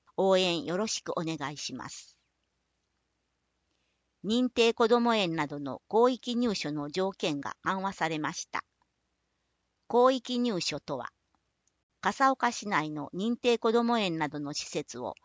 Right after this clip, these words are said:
市外在住の子どもでも利用できる制度です。このような時に広域入所が利用できます。例えば、里帰り出産の時に子供も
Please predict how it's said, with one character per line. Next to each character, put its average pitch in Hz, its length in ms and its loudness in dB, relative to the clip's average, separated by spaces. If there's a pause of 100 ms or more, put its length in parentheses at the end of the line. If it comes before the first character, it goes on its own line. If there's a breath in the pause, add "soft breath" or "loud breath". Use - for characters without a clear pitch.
(360 soft breath)
市 254 160 0
外 185 280 2
在 208 260 2
住 214 200 -2
の 202 160 -2
子 190 120 -2
ど 208 140 0
も 202 160 -2
で 196 100 0
も 160 240 -4
利 156 200 -4
用 226 200 2
で 233 140 -2
き 214 140 -8
る 156 140 -8
制 160 280 -4
度 143 120 -8
で 135 140 -12
す。 - 300 -16 (1400)
こ 220 120 0
の 269 140 4
よ 277 140 4
う 202 60 2
な 170 140 0
時 156 280 -8
に 143 280 -8
広 233 240 0
域 233 200 -8
入 220 200 -2
所 139 180 -4
が 131 180 -10
利 165 140 -10
用 170 200 0
で 156 120 -6
き - 140 -12
ま - 160 -6
す。 - 260 -20 (760)
例 170 360 2
え 131 40 -6
ば、 - 180 -6 (720)
里 233 320 2
帰 233 220 4
り 226 100 -4
出 226 240 -4
産 160 240 -2
の 147 100 -6
時 151 280 -10
に 139 260 -12
子 175 120 -4
供 233 240 2
も 233 120 2